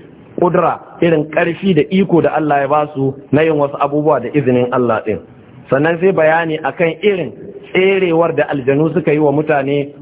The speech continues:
wajen yin wasu abubuwa waɗanda mutane kafin su fara waɗannan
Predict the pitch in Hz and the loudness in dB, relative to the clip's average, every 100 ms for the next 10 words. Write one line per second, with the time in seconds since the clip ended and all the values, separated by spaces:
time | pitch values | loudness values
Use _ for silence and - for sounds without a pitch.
0 | 143 131 151 156 160 165 143 143 135 147 | 0 2 2 0 0 2 2 0 0 -2
1 | 151 156 151 139 151 151 135 131 160 160 | 0 0 2 2 0 0 -2 0 0 0
2 | 139 139 139 - - - 143 139 - 143 | 0 -2 -2 -8 -16 -4 -2 -2 -2 -2
3 | 135 139 165 156 156 139 | -2 0 0 0 0 -2